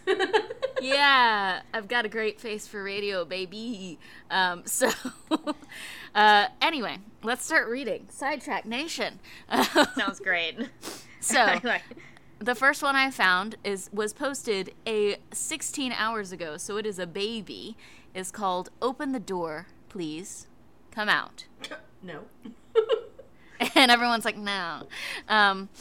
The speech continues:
Speaker 2: so here it goes. Uh, this is posted by, uh, user Meanwhile in Paris, uh,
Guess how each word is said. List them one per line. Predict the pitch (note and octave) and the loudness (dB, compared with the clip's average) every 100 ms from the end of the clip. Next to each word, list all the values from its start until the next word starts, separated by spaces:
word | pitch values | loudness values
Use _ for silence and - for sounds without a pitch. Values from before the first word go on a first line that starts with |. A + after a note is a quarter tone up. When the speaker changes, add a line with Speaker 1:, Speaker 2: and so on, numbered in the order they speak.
| - - - - - - - - - - - | -20 -20 -20 -20 -20 -20 -20 -20 -20 -20 -10
Speaker 2:
so | A#3 | -4
here | G#3+ G#3+ | 0 0
it | |
goes. | F#3 D#3 - - | 0 -2 -4 -4
Uh, | G3 F#3+ F#3 | 2 2 2
this | A#3 B3+ | 0 -2
is | B3 | -4
posted | - A3 G#3+ G#3+ | -2 -2 -2 -4
by, | F#3 G3 F#3 F3+ F3+ F3+ - - - | 2 6 6 6 2 -2 -6 -12 -4
uh, | F3+ E3+ D#3+ - | 0 2 0 -4
user | G#3 G#3+ G3 F#3+ F#3 F#3+ | -6 -4 -2 -2 -2 -2
Meanwhile | G3+ A3 A3 G#3+ G#3 G3+ | -4 -4 0 2 2 0
in | - F3+ | -2 -6
Paris, | F3 F3+ F#3 B3+ - - - - - - - | -10 -10 -10 -10 -12 -16 -18 -20 -20 -20 -16
uh, | F#3+ F3+ E3 D3 | -6 -2 -2 -2